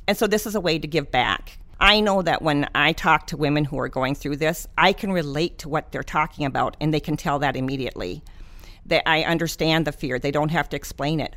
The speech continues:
I don't have the emotional connection with them that their family and their close friends do, so they can talk to me about anything.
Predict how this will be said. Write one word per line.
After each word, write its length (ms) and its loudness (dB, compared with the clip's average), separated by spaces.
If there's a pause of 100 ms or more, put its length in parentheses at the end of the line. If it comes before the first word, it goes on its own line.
I 80 4
don't 260 0
have 200 0
the 100 -4
emotional 460 0
connection 600 -2
with 180 -4
them 260 0 (100)
that 180 2
their 100 -2
family 540 0
and 140 0
their 120 -2
close 260 -4
friends 320 -2
do, 200 -4
so 180 -2
they 140 0
can 140 -4
talk 280 2
to 80 0
me 80 2
about 300 2
anything. 600 -2